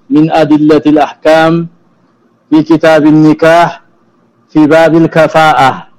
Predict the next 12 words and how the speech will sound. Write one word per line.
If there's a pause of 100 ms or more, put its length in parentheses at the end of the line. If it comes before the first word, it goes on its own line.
(1120)
رقم
الحديث
ثمانمائة (880)
وسبعة
وستين. (2250)
إن
شاء
الله
تعالى (200)
ዛሬ (100)
የምንማረው (920)
ከቡሉጉል